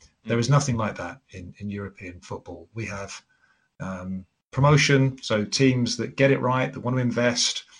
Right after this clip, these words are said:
Speaker 1: can organically climb up through the ranks, and we have all those sort of fairy tale stories, and we have cup competitions, and we have cross-border competitions,
Speaker 2: Mm-hmm.
Speaker 1: um, but, but, but we all equally have relegation, you know, that kind of existential, "Oh no,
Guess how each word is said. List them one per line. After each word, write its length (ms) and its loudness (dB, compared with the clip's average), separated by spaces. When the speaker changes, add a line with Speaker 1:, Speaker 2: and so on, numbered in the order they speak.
Speaker 1:
can 220 -6
organically 680 -2
climb 420 4
up 140 0
through 240 -2
the 80 2
ranks, 540 0
and 100 -6
we 80 -4
have 140 -4
all 120 0
those 220 2
sort 140 -4
of 80 -12
fairy 240 -2
tale 260 -4
stories, 600 -6
and 100 -10
we 60 -18
have 120 -18
cup 220 -10
competitions, 580 -6
and 80 -4
we 80 -2
have 160 -14
cross-border 480 0
competitions, 960 -2
Speaker 2:
Mm-hmm. 340 -16
Speaker 1:
um, 460 -6
but, 240 0
but, 240 0
but 100 0
we 140 6
all 220 6
equally 420 2
have 200 2
relegation, 600 2
you 80 -8
know, 80 -4
that 140 -6
kind 180 -6
of 80 -18
existential, 840 -2
"Oh 120 0
no, 420 -2